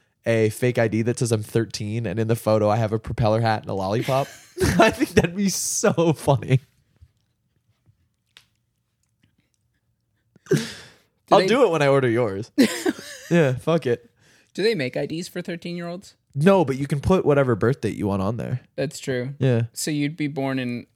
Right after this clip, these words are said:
Speaker 2: uh, twenty,
Speaker 1: Twenty ten?
Speaker 2: Damn.
Speaker 1: Yep.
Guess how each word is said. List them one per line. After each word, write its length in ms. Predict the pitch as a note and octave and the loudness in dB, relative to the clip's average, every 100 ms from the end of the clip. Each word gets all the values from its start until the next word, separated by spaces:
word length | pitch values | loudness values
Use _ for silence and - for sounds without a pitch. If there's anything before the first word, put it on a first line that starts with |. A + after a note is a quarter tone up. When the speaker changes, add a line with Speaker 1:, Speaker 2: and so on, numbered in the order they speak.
| - | -8
Speaker 2:
uh, 300 | A#2+ A2 G2+ _ _ _ _ _ _ _ _ _ _ _ - | -6 -6 -8 _ _ _ _ _ _ _ _ _ _ _ -14
twenty, 420 | - C3+ B2 A2 _ _ - | -6 -4 -4 -6 _ _ -8
Speaker 1:
Twenty 280 | C#3 B2+ | -2 0
ten? 340 | B2 B2+ B2 D3 - _ _ _ | 2 4 2 0 -8 _ _ _
Speaker 2:
Damn. 420 | C3 C3 A2 A#2 C#3+ _ - | -2 0 -2 -6 -10 _ -2
Speaker 1:
Yep. 260 | A#2+ - | -2 -2